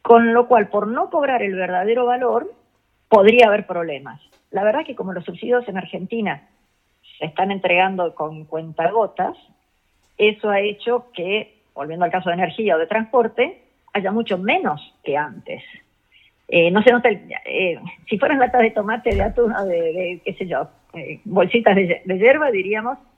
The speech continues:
"Uy, hay desabastecimiento". En energía y transporte lo que tenés es menos energía y menos transporte.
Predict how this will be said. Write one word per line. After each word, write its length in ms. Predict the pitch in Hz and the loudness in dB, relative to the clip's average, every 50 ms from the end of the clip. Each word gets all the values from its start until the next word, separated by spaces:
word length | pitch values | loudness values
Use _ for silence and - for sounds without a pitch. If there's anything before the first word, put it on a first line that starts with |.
| _ _ - | _ _ -4
"Uy, 320 | 208 226 220 202 180 156 | -2 0 0 0 -2 -4
hay 100 | 165 185 | -6 -6
desabastecimiento". 1080 | 175 180 170 - 170 175 156 - 165 156 - 160 160 165 160 156 143 135 - - - - _ _ _ _ _ _ _ _ _ _ _ _ _ _ _ - - 170 | -6 -8 -8 -8 -10 -10 -8 -10 -10 -12 -10 -12 -10 -10 -10 -12 -12 -12 -12 -14 -14 -16 _ _ _ _ _ _ _ _ _ _ _ _ _ _ _ -10 -6 -4
En 60 | 175 | -2
energía 360 | 175 175 175 170 - 247 262 | -2 0 -2 -2 2 2 2
y 40 | 240 | 2
transporte 460 | - 208 190 - - 370 392 381 247 | 2 0 -2 -2 -2 -2 0 0 0
lo 100 | 180 165 | -2 -2
que 80 | 175 175 | -4 -6
tenés 380 | - 165 180 240 330 302 202 | -8 -6 -6 -6 -6 -8 -10
es 100 | - - | -10 -8
menos 420 | 175 165 196 190 175 165 175 170 165 | -6 -2 -2 -2 -2 -2 -4 -8 -8
energía 400 | 151 147 139 - - 220 240 208 | -10 -12 -14 -12 -10 -8 -8 -6
y 40 | |
menos 220 | 160 147 151 147 147 | -8 -8 -12 -12 -10
transporte. 400 | - 139 135 - - 185 165 | -10 -10 -6 -2 -2 -2 -2